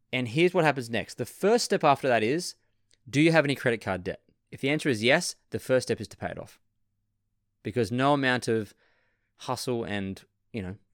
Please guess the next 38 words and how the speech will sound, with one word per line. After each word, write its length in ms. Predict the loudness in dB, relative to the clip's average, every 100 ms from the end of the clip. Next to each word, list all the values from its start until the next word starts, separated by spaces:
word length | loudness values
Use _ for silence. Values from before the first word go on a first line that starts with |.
| _ _ _ _ _ _
uh, 40 | -20 -20 _ _ _ _
investing 500 | -6 2 2 4 -2
will 140 | -4 -2
outperform 540 | 0 0 -4 -8 -6 -6
a 60 |
credit 260 | -6 -6 -6
card 340 | -8 -8 -12 -18 _ _ _ -12
debt 180 | -12 -12 -12
repayment, 440 | -12 -10 -14 -14 _ -20
okay? 260 | -14 -14 -14 _ _ _ _ _
So 160 | -8 -6
pay 320 | -4 2 2
your 140 | 2 0
credit 260 | -2 0
cards 220 | 0 -2
off 120 | -2 -4
first, 260 | -6 -4
starting 240 | -4 -4 -4
with 100 | -8
the 60 |
smallest 480 | -8 -6 -6 -6 -8
one, 240 | -12 -12 -18 _ _ _ _ -16
all 80 | -8
right? 200 | -8 -8 _ _ _ _ _ 2
Dave 240 | 4 4
Ramsey's 480 | 2 2 2 -2 -2
really 200 | -2 -2
good 120 | -4
at 60 | -4
this 120 | -4
too. 120 | -4
He's 80 | -2
got 100 | -2
a 60 | -2
book 240 | -6 -4
out 200 | -4 -4
called 380 | -6 -4 -4 -6
this, 180 | -10